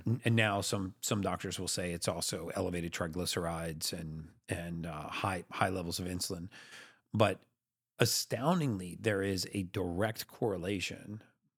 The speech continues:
between dental bacteria and, and, and dental parasites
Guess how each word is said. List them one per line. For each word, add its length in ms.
between 720
dental 280
bacteria 760
and, 340
and, 280
and 160
dental 280
parasites 840